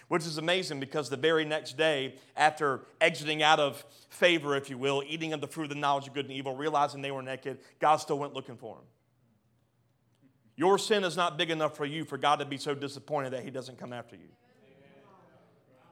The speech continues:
Right? Matter of fact, when you exit his presence, he still comes looking for circle dance. For those of you new, we've been, t-, we've been talking about circle dance, perichoresis. It's the relationship between the Father, the Son, and the Holy Spirit.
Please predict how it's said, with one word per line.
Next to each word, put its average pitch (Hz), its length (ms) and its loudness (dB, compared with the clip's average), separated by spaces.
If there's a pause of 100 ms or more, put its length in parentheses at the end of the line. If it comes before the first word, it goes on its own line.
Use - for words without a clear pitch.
(920)
Right? 123 260 -4 (840)
Matter 175 220 6
of 156 100 -2
fact, 185 240 6
when 151 100 -6
you 175 140 -2
exit 165 360 0
his 156 180 -4
presence, 170 440 -2
he 170 140 -8
still 175 240 -4
comes 143 300 -6
looking 160 260 -4
for 127 120 -10
circle 143 300 -4
dance. - 480 -16 (840)
For 139 120 -6
those 160 140 2
of 143 80 -8
you 156 60 0
new, 156 220 0
we've 147 100 -2
been, 143 80 -8
t-, 180 100 -12
we've 147 140 -4
been 143 100 -8
talking 151 260 0
about 135 300 0 (160)
circle 170 340 -2
dance, 120 240 -6
perichoresis. 143 920 -4 (260)
It's 139 160 -4
the 143 80 -4
relationship 151 580 -2
between 143 240 -10
the 127 80 -6
Father, 147 340 0
the 131 60 -10
Son, 143 200 -6
and 131 100 -8
the 123 40 -8
Holy 127 200 -8
Spirit. 120 440 -8